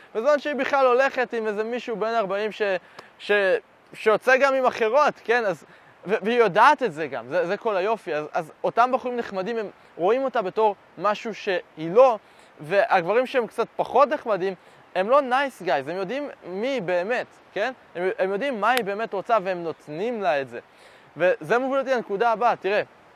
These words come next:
הרבה גברים נחמדים, למה הם נחמדים? הם נחמדים כי הם מפחדים לאבד את הבחורה,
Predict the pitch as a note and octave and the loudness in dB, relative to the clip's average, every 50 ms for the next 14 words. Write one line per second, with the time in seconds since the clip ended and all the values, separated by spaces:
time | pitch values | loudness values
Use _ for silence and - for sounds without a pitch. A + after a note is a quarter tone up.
0 | - - _ _ _ _ _ _ - - - - - D3 D#3 E3 F#3 G#3+ A3 G#3+ | -20 -20 _ _ _ _ _ _ -20 -20 -10 -4 -2 0 0 2 2 2 2 2
1 | A3+ A#3 A#3+ A#3+ A3+ G#3 - F#3+ E3 D#3+ E3+ A3 A3+ G#3 F#3 - - - - - | 0 -2 -2 -2 -4 -6 -6 -6 -8 -6 -4 -4 -4 -4 -6 -10 -18 -20 -20 -20
2 | - - _ - - - D#3+ E3 F3+ G3+ A#3 C4 B3+ A3+ G3+ F#3+ - - E3+ E3 | -20 -20 _ -20 -14 -6 2 6 6 6 6 6 2 -2 -4 -6 -6 -6 -6 -6
3 | E3 E3+ D3 C3+ D#3 E3 D#3+ - - E3+ E3 F3+ A#3 B3 G#3+ - B3 G3+ F3+ D#3+ | -6 -6 -6 -6 -6 -6 -8 -6 -6 -6 -4 -4 -4 -4 -4 -4 -6 -4 -4 -6
4 | - - D#3+ - - D#3 C#3 D#3+ F#3+ G#3 G#3 F#3+ E3+ D3 C3+ C3+ C3 D#3+ F3 F3+ | -6 -8 -10 -10 -10 -10 -6 -6 -4 -4 0 2 2 2 2 0 2 2 2 2
5 | F3 D#3+ - D#3 C#3 C3+ C3 - - C#3+ C3+ C#3 A#2 | 0 -2 -4 -4 -4 -4 -4 -6 -4 -4 -2 -2 -2